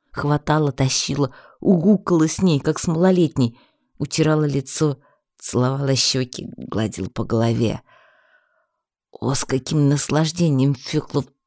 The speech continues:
вцепилась бы в неё, задушила бы и стерзала, да только... Откуда взять силы, если спишь, и сон твой глубок? Потому изо дня в день Фёкла металась в клетке спальни, как раненая зверица, кидалась на стены,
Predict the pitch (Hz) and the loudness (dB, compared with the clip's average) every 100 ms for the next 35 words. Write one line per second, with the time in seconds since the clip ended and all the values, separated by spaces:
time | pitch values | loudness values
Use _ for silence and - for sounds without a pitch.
0 | - - 165 - 156 143 127 - 127 135 | -20 -6 -4 -4 0 2 2 0 0 2
1 | 139 127 123 143 135 147 - 151 127 123 | 2 2 0 -2 -2 -2 0 0 2 2
2 | 127 131 - - 160 143 139 143 139 117 | 2 0 -2 -2 -2 0 4 4 4 2
3 | 131 - 147 - - - - - - - | -2 -2 -2 -2 -8 -12 -20 -20 -18 -18
4 | - - - 160 - 180 156 165 160 - | -20 -18 -8 -6 0 2 4 2 2 0
5 | 180 170 143 131 127 - 135 - 165 151 | 2 2 4 2 0 -2 -4 -4 0 2
6 | - - - - - 131 - 151 139 - | 2 -2 -10 -20 -10 -8 -4 0 -2 -2
7 | 127 - 123 123 123 113 - - _ _ | -6 -2 0 0 0 -2 -4 -18 _ _
8 | _ _ _ _ _ _ _ - - 202 | _ _ _ _ _ _ _ -8 -2 2
9 | 220 185 147 - 135 120 - 127 123 143 | 4 4 0 -4 -4 -4 0 0 2 -2
10 | 131 - 131 - 123 120 123 - - 113 | -4 -2 -2 0 -2 -2 -2 -6 -2 -2
11 | 117 - - - 180 175 165 160 - 160 | -2 -10 -6 -2 0 -2 -4 -8 -4 -2
12 | 151 147 151 147 147 147 151 - - - | 0 0 -2 -2 -4 -2 -2 -4 -8 -10
13 | _ - 160 185 180 165 - 151 - - | _ -4 0 2 0 -2 -2 -2 -4 0
14 | 147 143 | 2 2